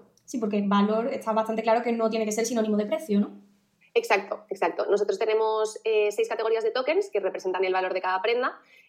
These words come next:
Speaker 2: y nosotros para otorgar ese token tenemos en cuenta la marca, el estado de la prenda y la propia categoría de la prenda, si se trata de una camiseta, un abrigo o un cinturón.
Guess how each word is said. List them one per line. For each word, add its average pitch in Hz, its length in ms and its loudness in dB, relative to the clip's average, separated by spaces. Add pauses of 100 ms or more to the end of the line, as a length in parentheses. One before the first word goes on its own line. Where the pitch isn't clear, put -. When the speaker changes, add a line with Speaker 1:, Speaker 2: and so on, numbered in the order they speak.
Speaker 2:
y 220 160 4
nosotros 190 320 0
para 202 220 2
otorgar 196 300 0
ese 202 140 -4
token 208 280 2
tenemos 202 260 0
en 196 80 0
cuenta 180 240 0
la 175 80 2
marca, 214 540 0
el 196 100 0
estado 202 320 -2
de 208 120 4
la 202 120 2
prenda 254 420 -2 (360)
y 277 180 0
la 202 180 2
propia 185 220 0
categoría 175 400 0
de 165 60 0
la 151 100 -2
prenda, 160 220 0
si - 80 -12
se - 60 -20
trata 160 200 -2
de 165 160 4
una 160 240 0
camiseta, 202 480 0
un 185 160 -2
abrigo 208 300 4
o 196 120 0
un 180 120 -6
cinturón. 175 340 -6